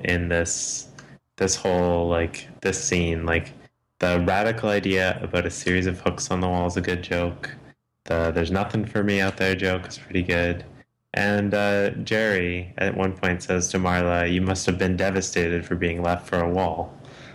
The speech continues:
Uh, <laughs> which is not something a human would ever say to another human, but is a great joke.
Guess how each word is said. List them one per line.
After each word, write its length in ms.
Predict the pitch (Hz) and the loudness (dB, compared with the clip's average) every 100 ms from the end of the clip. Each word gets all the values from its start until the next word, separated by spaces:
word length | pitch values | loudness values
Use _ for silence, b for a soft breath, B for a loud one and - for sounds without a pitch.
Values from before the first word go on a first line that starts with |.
| B _ _ _ - | B _ _ _ -2
Uh, 440 | 101 95 92 95 | 2 2 2 0
<laughs> 440 | - 123 127 117 | -2 -4 -2 0
which 220 | 120 135 139 | 0 0 0
is 100 | 123 | 0
not 320 | 135 147 143 | 2 0 0
something 380 | 147 139 143 139 | -2 0 0 0
a 80 | |
human 360 | 143 127 131 131 | 0 -2 0 0
would 120 | 131 | 0
ever 220 | 123 120 127 | 0 -2 -4
say 240 | - 123 | -2 -2
to 160 | 123 120 | 0 0
another 300 | 120 120 120 | 0 0 0
human, 380 | 120 120 127 | 0 0 -2
but 180 | 120 117 | -2 0
is 120 | 113 | 0
a 80 | 120 | 0
great 260 | 120 123 127 | 0 -2 -2
joke. 380 | 139 123 - | -2 -2 -6